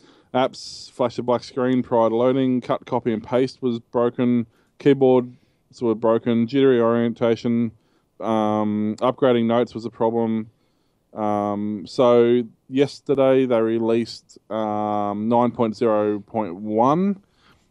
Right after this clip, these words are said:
and so far that has fixed the issue where some users could not complete Setup Assistant, fixed an issue where sometimes alarms and timers would fail to play,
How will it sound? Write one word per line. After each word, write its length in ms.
and 240
so 220
far 260
that 160
has 240
fixed 500
the 160
issue 280
where 180
some 220
users 280
could 160
not 140
complete 340
Setup 280
Assistant, 440
fixed 300
an 100
issue 300
where 180
sometimes 480
alarms 440
and 120
timers 580
would 180
fail 280
to 100
play, 560